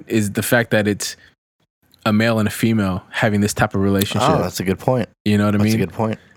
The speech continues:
Speaker 1: That, that you don't necessarily see, 'cause you get so many people talking about, "Oh, you can't be friends with females." And I've had, I've had friends
Speaker 2: Yeah.
Speaker 1: with, like, "Does he have a penis?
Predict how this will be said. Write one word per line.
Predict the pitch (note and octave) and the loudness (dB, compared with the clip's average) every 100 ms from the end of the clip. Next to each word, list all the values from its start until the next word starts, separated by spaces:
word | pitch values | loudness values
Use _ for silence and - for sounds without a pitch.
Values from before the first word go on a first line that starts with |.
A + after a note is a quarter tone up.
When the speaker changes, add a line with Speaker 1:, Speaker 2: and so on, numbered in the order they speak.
| _ | _
Speaker 1:
That, | A2 G#2 G2+ G2+ | 2 2 0 0
that | A2 A2+ | 2 4
you | B2+ | 4
don't | A#2 G#2+ A#2+ A#2 | 2 -2 -4 0
necessarily | A#2 - A#2+ G#2+ G2 | 0 0 0 2 2
see, | - | 2
'cause | C#3 A#2 A#2+ | 2 2 2
you | D#3 D3+ | 2 0
get | - | 0
so | - D3 D3+ | -2 0 2
many | D3+ C#3+ | 2 2
people | D3 C3 | 2 0
talking | C3+ B2 | 0 -2
about, | A2+ G#2+ - | 0 0 0
"Oh, | A2 | 0
you | G#2 G#2 | 0 0
can't | - A2 | -2 -2
be | G2 | -2
friends | G#2 G#2+ G2+ | -2 -2 -4
with | F#2 | -4
females." | - G#2 E2+ - - - - - | -4 -2 -2 -6 -10 -16 -8 0
And | D#3 | 4
I've | F3+ | 4
had, | F3+ D#3 | 4 2
I've | C#3 D#3+ | 2 2
had | D3 | 4
friends | D3 C3 | 2 4
Speaker 2:
Yeah. | |
Speaker 1:
with, | B2+ | 2
like, | B2 A2+ - - - - - | 2 0 -4 -18 -20 -10 -2
"Does | G#2+ | 0
he | C3 | 2
have | A2 | 2
a | |
penis? | - B2+ C#3 - | 2 2 0 -2